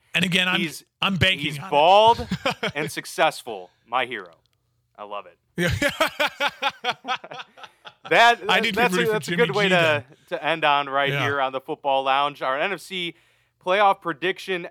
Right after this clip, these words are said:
Speaker 2: episode. We hope you all enjoyed it, and, uh, we'll definitely be keeping ourselves honest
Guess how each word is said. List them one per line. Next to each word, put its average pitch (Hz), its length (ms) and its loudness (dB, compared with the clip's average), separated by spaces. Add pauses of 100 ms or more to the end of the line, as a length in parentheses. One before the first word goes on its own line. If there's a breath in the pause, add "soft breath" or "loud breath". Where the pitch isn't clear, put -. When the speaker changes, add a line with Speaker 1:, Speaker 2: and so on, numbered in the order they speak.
Speaker 2:
episode. 160 680 -2
We 131 120 -10
hope 156 200 -6
you 143 80 -4
all 135 160 2
enjoyed 131 400 -6
it, 135 160 -4
and, 110 260 -8
uh, 110 280 -4 (120)
we'll 123 160 -12
definitely 151 380 -4
be 127 140 -12
keeping 143 280 -14
ourselves 127 560 -6
honest 156 520 0